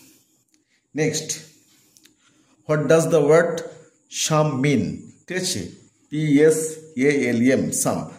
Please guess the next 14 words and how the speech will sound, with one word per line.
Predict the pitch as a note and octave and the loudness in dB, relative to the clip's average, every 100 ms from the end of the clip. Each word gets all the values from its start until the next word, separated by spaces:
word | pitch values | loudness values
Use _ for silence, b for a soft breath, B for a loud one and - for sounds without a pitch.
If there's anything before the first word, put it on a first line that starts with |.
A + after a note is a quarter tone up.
| B | B
শাম | - D3 D3 | -6 -2 0
বলতে | D#3 C#3 | 0 0
কি | C3+ | -2
বোঝাচ্ছে? | B2+ B2 - G#2+ F#2 - _ | 0 0 -2 -8 -10 -14 _
পোয়েট্রি, | C3+ C#3+ C#3+ F#3 F#3 - | -2 0 0 -2 -2 -4
সেক্রেট | - B2+ A#2 A#2 | -4 -4 -4 -4
সং, | - F#2+ F#2+ - | -4 -4 -4 -2
তাহলে | C3 D3+ | 2 2
অবশ্যই | A#2+ A#2+ B2+ | 2 0 0
এটা | C#3 A3+ - - | -2 -4 -10 -12
সেক্রেট | - A#2+ A2+ G2+ | -6 -4 -4 -4
সং, | - G#2 - B B - | -6 -8 -10 B B -12
অর্থাৎ | - - F3 F3 - _ _ - | -6 -4 -4 -8 -18 _ _ -8
ধর্মীয় | C3 B2 C#3 | -2 0 0